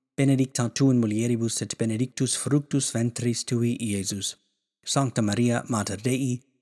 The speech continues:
ora pro nobis peccatoribus, nunc et in hora mortis nostrae. Amen. Gloria Patri et Filio et Spiritui Sancto, sicut erat in principio, et nunc et semper et in saecula saeculorum.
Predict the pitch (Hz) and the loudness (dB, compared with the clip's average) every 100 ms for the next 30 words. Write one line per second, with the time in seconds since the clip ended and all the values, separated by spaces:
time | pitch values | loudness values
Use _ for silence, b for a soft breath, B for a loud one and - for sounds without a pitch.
0 | _ _ 151 135 113 110 117 117 - - | _ _ 4 4 2 0 2 0 -2 -6
1 | 110 127 123 120 - - _ _ 123 143 | -4 -2 0 -2 -4 -12 _ _ 4 4
2 | 139 - 104 113 135 147 143 131 127 131 | 4 -2 -6 -4 0 4 4 4 0 -6
3 | - 117 - - 95 92 - 117 110 95 | -4 -4 -4 -6 -6 -8 -8 -4 -2 -4
4 | 92 _ _ _ _ _ _ - 104 104 | -8 _ _ _ _ _ _ -6 -2 0
5 | 98 95 113 123 123 120 113 135 120 120 | 0 2 0 2 0 0 0 0 2 2
6 | 110 - 147 139 113 98 - 135 139 135 | 2 0 2 2 0 -4 -2 0 0 -2
7 | 131 139 _ _ _ - 185 151 113 107 | -4 -4 _ _ _ -4 -2 0 0 0
8 | 101 104 101 101 - 143 135 120 117 110 | 0 -2 -4 -4 0 0 0 -2 -4 -4
9 | - 143 165 120 - 98 - 101 107 95 | 2 4 2 2 0 0 -2 -4 -4 -2
10 | - 160 147 131 120 - 147 135 110 104 | 0 2 2 2 2 0 0 0 2 0
11 | 101 | -4